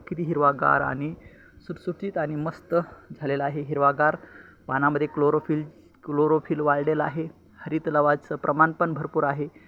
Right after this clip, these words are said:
आणि इथं फोटोसिंथेसिस छान प्रकारे होऊन अन्न अपटेक मुळाच्या माध्यमातून हा प्लॅन्ट उचलतो आणि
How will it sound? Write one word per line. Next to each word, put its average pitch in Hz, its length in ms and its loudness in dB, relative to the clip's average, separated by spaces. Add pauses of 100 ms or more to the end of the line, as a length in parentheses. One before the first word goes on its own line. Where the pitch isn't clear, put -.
(380)
आणि 143 280 -2
इथं 143 160 -6
फोटोसिंथेसिस 156 920 -8
छान 156 220 -8
प्रकारे 156 320 -4
होऊन 170 300 0 (460)
अन्न 156 340 0
अपटेक 180 420 2 (240)
मुळाच्या 160 500 -2
माध्यमातून 160 600 -2
हा 156 140 -4
प्लॅन्ट 151 400 -4 (100)
उचलतो 165 580 -2 (440)
आणि 151 380 -4